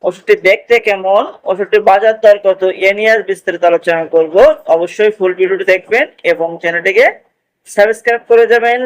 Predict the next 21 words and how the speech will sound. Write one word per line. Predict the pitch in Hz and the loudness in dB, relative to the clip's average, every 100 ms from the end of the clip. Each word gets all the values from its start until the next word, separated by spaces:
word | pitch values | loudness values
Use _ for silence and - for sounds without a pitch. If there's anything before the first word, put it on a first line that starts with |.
| 226 | 2
লাইক | 180 185 185 | 2 2 -2
দিবেন, | 208 247 | -4 -4
শেয়ার | 339 202 185 | -4 0 0
দিবেন, | 185 196 254 320 | 0 -4 -4 -4
কমেন্ট | 196 165 156 156 | -4 -4 -6 -6
করবেন। | 147 151 151 - _ _ _ _ _ _ _ _ | -6 -6 -14 -20 _ _ _ _ _ _ _ _
এই | 180 226 262 - | 0 2 0 -2
প্রিপারেশন | 220 220 220 226 240 254 | -4 2 2 2 -4 -4
মাঝারি | 196 185 190 226 | -2 0 2 0
থেকে | 233 226 226 240 240 | 2 0 2 0 0
তীব্র | 190 165 196 196 | -4 -2 0 2
মাত্রার | 196 - 202 190 | 2 2 0 2
বিষণ্ণতা | 175 - 269 240 180 170 170 - | -6 -6 -6 -4 0 2 2 0
এবং | - 160 165 165 - | -2 0 0 -2 0
এর | 175 214 | 0 0
সঙ্গে | - 226 226 233 | -4 -8 -4 -4
সংশ্লিষ্ট | - 165 175 170 220 - 214 - | -4 -6 -6 -12 -12 -2 -2 -2
উদ্বিগ্নতা | 170 - 226 226 214 170 170 175 - _ _ _ _ _ _ - | -8 -4 -4 -2 0 2 2 0 -4 _ _ _ _ _ _ -2
রোধে | 185 190 254 | 0 2 2
ব্যবহৃত | 196 170 170 170 180 | 2 0 -2 -4 -4
হয়। | 143 139 139 | -2 -2 -4